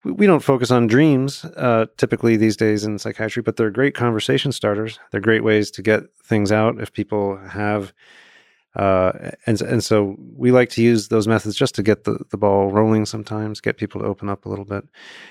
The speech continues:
But the actual treatment, uh, d-, tends not to involve these psychoanalytic approaches where you are really probing, uh, the unconscious mind and its manifestation through, through dreams, um,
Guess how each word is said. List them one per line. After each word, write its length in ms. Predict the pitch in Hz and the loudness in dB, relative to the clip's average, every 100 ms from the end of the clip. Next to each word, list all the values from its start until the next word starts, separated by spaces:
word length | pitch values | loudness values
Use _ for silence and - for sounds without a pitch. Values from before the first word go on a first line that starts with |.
| _ - | _ -6
But 100 | - | 2
the 120 | 110 | 4
actual 360 | 120 131 123 104 | 4 2 -2 -2
treatment, 400 | - 101 101 - _ - _ - | -2 -4 -6 -10 _ -20 _ -14
uh, 60 | - | -12
d-, 180 | 101 113 _ _ _ - | -6 -6 _ _ _ -2
tends 180 | 104 92 | 0 2
not 200 | 98 92 | 0 0
to 100 | 95 | -6
involve 440 | 90 98 95 87 | -2 0 0 -2
these 300 | 101 92 - _ _ _ - | -6 -6 -10 _ _ _ -12
psychoanalytic 800 | - 101 - 95 92 98 98 98 | -4 -4 0 2 4 4 2 -2
approaches 600 | - 101 87 95 92 90 | -2 -2 -2 -4 -4 -4
where 200 | 92 90 | -4 -4
you 260 | 90 87 - - - - - - _ _ | -4 -8 -10 -20 -20 -20 -20 -20 _ _
are 100 | 95 | -2
really 440 | 92 104 110 104 98 | 2 4 6 4 0
probing, 760 | - - 104 98 95 92 92 - | -2 2 4 4 2 2 0 -2
uh, 340 | 98 92 92 - 95 | 0 0 0 -4 -10
the 200 | 101 98 | -4 -2
unconscious 520 | 98 - 95 92 - | 0 0 0 -2 -4
mind 560 | 95 92 95 92 87 - - | 0 2 2 0 -4 -8 -14
and 180 | 110 90 | -10 -6
its 140 | 90 | -4
manifestation 720 | 95 95 - 92 - 98 - 95 | 0 0 0 -2 -2 -2 -2 -6
through, 340 | - 95 95 | -6 -6 -8
through 240 | - 104 | -6 -4
dreams, 580 | 92 98 98 95 95 - - | -2 0 0 0 -2 -6 -8
um, 420 | 98 98 92 98 | -6 -4 -6 -10